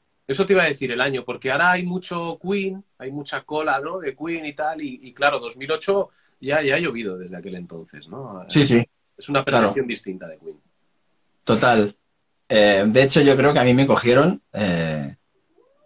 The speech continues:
Speaker 2: o sea, yo estuve en la última etapa, en los últimos meses, ¿no? Cuando volvieron de gira, hicieron una temporadita más en Madrid y ya se acabó. Y esa, ahí es donde me cogieron a mí. Y, y yo recuerdo el casting,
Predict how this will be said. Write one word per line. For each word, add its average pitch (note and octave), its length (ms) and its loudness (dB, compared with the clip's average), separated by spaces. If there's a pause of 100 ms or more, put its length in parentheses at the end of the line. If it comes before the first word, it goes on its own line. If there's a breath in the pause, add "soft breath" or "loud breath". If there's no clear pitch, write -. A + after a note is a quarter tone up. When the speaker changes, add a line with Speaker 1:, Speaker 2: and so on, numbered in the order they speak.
Speaker 2:
o - 40 -20
sea, A#2+ 120 0
yo B2+ 60 4
estuve E3 220 4
en E3+ 60 4
la C#3+ 60 4
última D#3+ 300 4
etapa, G#2+ 340 2
en G#2 80 2
los G#2 140 0
últimos C3 320 2
meses, A2 360 2
¿no? C3+ 200 0
Cuando G#2 220 2
volvieron B2+ 400 4
de C#3 120 4
gira, D#3 420 2 (280)
hicieron A#2 360 4
una B2+ 160 4
temporadita B2+ 520 4
más C3+ 180 2
en C3 80 4
Madrid C3+ 460 4
y A2 140 -2
ya G#2+ 200 0
se - 100 -2
acabó. F#2+ 380 0
Y G2+ 100 -2
esa, G2 300 0
ahí G2 180 -2
es A2 100 -2
donde A2+ 140 2
me G#2 120 0
cogieron A2 320 0
a G2 60 2
mí. G#2 200 -2 (800)
Y, G#2 800 2
y F#2+ 120 -6
yo G#2+ 140 0
recuerdo C3+ 380 4
el C3 120 4
casting, F#3 540 0